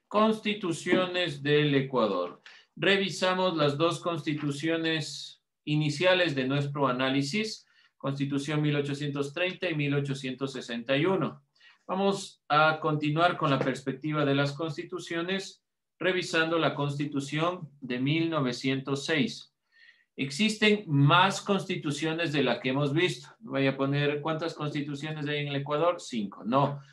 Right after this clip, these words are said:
hay más constituciones, ¿sí? Ojo con eso. Son, simplemente estamos revisando las más importantes que han tenido cambios sustanciales en la forma de entender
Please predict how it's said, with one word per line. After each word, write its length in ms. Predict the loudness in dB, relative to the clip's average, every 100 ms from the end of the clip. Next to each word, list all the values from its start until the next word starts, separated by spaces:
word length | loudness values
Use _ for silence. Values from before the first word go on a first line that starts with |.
| _
hay 160 | 0 2
más 340 | 4 4 2
constituciones, 1040 | -2 -6 -4 -4 -4 0 0 0 -2 -10 -20
¿sí? 280 | -20 -18 -18 -18 _
Ojo 360 | -10 -6 -2 -2
con 200 | 0 2
eso. 300 | 2 0 -6 -16
Son, 440 | -10 -8 -8 -10 -18
simplemente 680 | -10 -6 -4 -2 -2 -4 -6
estamos 320 | -4 -2 0
revisando 440 | 0 0 -2 0
las 220 | 0 0
más 240 | 2 0 0
importantes 880 | 0 0 0 0 0 0 -2 -4 -14 _ _ _ -12
que 100 | 0
han 140 | 2 4
tenido 480 | 4 4 4 2
cambios 500 | 4 4 4 2 0
sustanciales 1200 | 0 -2 -2 -2 0 0 2 4 4 2 -2 -6 _ _ _ _ _
en 300 | 0 0 4
la 160 | 2 2
forma 400 | 2 2 4 4
de 100 | 2
entender 680 | 0 -2 0 4 2 0